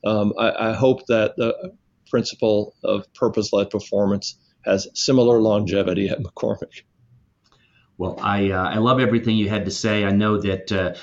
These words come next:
Speaker 2: you've got an incredible report that talks about not only what you're doing, but also some of the recognition that your company has got. We'll link to that in the show notes for this. Lawrence, this show has turned out just from a pet project of my own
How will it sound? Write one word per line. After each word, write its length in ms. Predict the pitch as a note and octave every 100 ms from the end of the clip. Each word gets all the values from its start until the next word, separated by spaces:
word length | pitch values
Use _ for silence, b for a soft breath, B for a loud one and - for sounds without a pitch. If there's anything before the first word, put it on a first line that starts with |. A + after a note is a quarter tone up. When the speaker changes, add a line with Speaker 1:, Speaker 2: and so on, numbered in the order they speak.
| B
Speaker 2:
you've 140 | A2+
got 200 | A2 A2
an 120 | F#2+
incredible 420 | F2 - A2+ G#2+
report 500 | F2+ F2 E2 F#2+ G2+
that 120 | G2+ -
talks 340 | F#2+ F#2+ -
about 320 | D#2+ F2+ E2+
not 220 | G#2 G#2+
only 240 | G2+ G2+ F#2
what 200 | F#2 -
you're 120 | F2
doing, 260 | G2 A#2 D3
but 100 | F2+
also 280 | F#2+ -
some 180 | G2+ F#2+
of 60 | F2
the 60 |
recognition 580 | F2 F#2 - E2+ G2 G2
that 160 | F#2+ F#2
your 80 | G2
company 340 | G2+ F#2+ G2+
has 160 | F#2+ -
got. 320 | G#2 A2 A2+
We'll 260 | A2+ A2+
link 240 | G2 A#2+ A#2+
to 100 | A#2
that 400 | G2 F#2 F#2 -
in 100 | F2+
the 60 | F2
show 260 | - G#2+
notes 260 | G2+ F#2 -
for 160 | -
this. 380 | F2 F2+ F2+ - B B B -
Lawrence, 300 | C3 C#3 -
this 140 | C3+
show 280 | - C#3 C3
has 200 | A#2 -
turned 320 | - A#2+ A#2
out 240 | A2 G#2+ -
just 240 | A2 -
from 160 | G2+ G2
a 220 | F2+ F2+
pet 260 | - -
project 400 | - A#2+ A2 G#2+
of 140 | G#2 F2+
my 180 | F2+ F2
own 380 | F2 D2 F2+